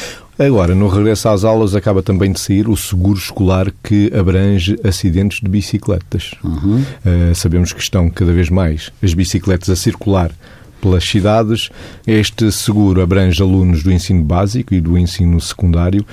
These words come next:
Speaker 1: É uma medida que vai ajudar a promover a mobilidade ativa, acredita o Governo, e está inscrito na Estratégia Nacional para a Mobilidade Ativa Ciclável. Vítor, estamos a promover também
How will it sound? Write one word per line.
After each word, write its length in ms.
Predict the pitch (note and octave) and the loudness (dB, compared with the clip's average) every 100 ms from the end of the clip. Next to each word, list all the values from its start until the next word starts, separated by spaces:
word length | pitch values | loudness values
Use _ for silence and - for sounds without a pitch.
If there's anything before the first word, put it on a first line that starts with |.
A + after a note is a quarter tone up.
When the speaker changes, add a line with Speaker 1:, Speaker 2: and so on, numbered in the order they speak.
| - - | -8 -2
Speaker 1:
É 80 | |
uma 160 | G2 G2 | 2 2
medida 320 | F#2+ G2 F#2 | 2 2 0
que 100 | F2+ | 0
vai 160 | G2 F2+ | 0 2
ajudar 280 | E2+ F#2 F2+ | 2 2 0
a 40 | |
promover 440 | F2+ F2+ D#2+ F2+ | 0 0 2 2
a 40 | F2 | 2
mobilidade 540 | F2 D#2+ E2+ E2 E2+ | 2 2 2 2 0
ativa, 440 | E2+ E2 G#2+ B2+ F2+ | 0 0 -2 0 -2
acredita 380 | - D#2 D#2+ | -2 -4 -2
o 40 | E2+ | 0
Governo, 440 | E2 F2 G#2 G#2+ - - - - - | 0 0 0 -2 -6 -14 -18 -16 -2
e 180 | A2+ | 0
está 340 | G2 - G#2+ F#2+ | 0 0 0 2
inscrito 680 | F#2 F2 - A2+ G#2+ A2 G2 | 2 0 0 0 0 0 2
na 340 | G2 F#2+ F#2 | 2 2 2
Estratégia 480 | F2+ - E2+ G#2 F#2+ | 0 -2 0 0 2
Nacional 500 | F#2 - F2+ F#2+ F#2+ | 0 0 0 2 0
para 360 | - F#2 F2+ - | 0 0 0 0
a 80 | |
Mobilidade 560 | F#2 F2+ F2 F2+ F#2 F2+ | 2 2 2 2 2 0
Ativa 420 | E2 - F#2 F#2 - - | -2 0 0 -2 -4 -10
Ciclável. 880 | - - F2 - F2 D#2+ D#2+ E2 E2+ - - - - - | -6 -4 -4 -2 0 0 -2 -2 -6 -12 -18 -18 -20 -4
Vítor, 320 | G2+ G2 - F#2 | 0 0 2 0
estamos 380 | - F#2+ F2 | 0 0 2
a 60 | F2+ | 0
promover 420 | F2+ F#2 E2+ F#2 | 0 0 2 0
também 460 | - F2 F2+ F2+ | 0 0 2 0